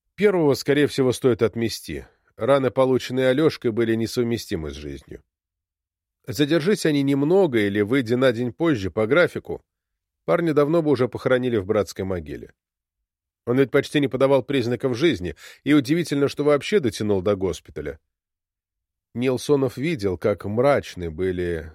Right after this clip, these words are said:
лучшие лекари университета. «Ничего сказать не можем, состояние критическое, яд твари очень быстро распространился по телу, и шок, отёк лёгких, и остановка сердца могут произойти в любой момент».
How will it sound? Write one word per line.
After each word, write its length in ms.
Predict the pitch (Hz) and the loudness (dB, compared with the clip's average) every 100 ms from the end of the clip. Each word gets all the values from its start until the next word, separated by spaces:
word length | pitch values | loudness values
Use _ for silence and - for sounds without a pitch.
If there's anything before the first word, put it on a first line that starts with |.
| - | -12
лучшие 460 | 95 107 - 101 | -6 -6 -4 -4
лекари 380 | 98 104 - 98 | 0 0 0 -2
университета. 880 | 95 95 95 92 101 - 90 80 73 _ _ _ _ _ _ _ _ _ _ _ _ | -2 -2 -4 -6 -10 -8 -8 -8 -14 _ _ _ _ _ _ _ _ _ _ _ _
«Ничего 380 | - 135 143 135 | -8 -6 0 -2
сказать 340 | - 98 90 82 | 0 -4 -4 -4
не 100 | 98 | -2
можем, 600 | 143 175 135 156 147 - _ _ | 2 2 2 0 -2 -10 _ _
состояние 580 | _ - 95 98 107 92 | _ -10 -4 0 0 0
критическое, 960 | 80 92 85 165 160 143 - 135 127 120 | -4 -8 0 0 0 -4 -2 0 2 0
яд 280 | 95 85 | -4 -6
твари 260 | - 110 104 | -2 0 2
очень 220 | 92 - | 0 -4
быстро 380 | 87 131 - 87 | -2 -2 -2 -6
распространился 720 | 87 - 82 92 90 82 - | -10 -10 -10 -8 -6 -8 -12
по 180 | 82 87 | -8 -8
телу, 500 | - 147 170 160 113 | -6 0 2 2 0
и 100 | 80 | -4
шок, 420 | - 156 165 151 | -4 0 2 0
отёк 300 | 87 92 85 | -4 -8 -6
лёгких, 460 | 120 156 135 104 - | -2 -2 -2 -4 -4
и 20 | |
остановка 520 | 87 - 92 87 - | -6 -6 -8 -8 -10
сердца 380 | 95 202 180 156 | -4 -2 -2 -2
могут 260 | 165 160 143 | -2 -2 -4
произойти 480 | 143 123 135 131 | -4 0 -2 -2
в 80 | 131 | -6
любой 300 | 85 78 95 | -8 -6 -6
момент». 480 | 95 71 67 64 - | -4 -6 -10 -16 -20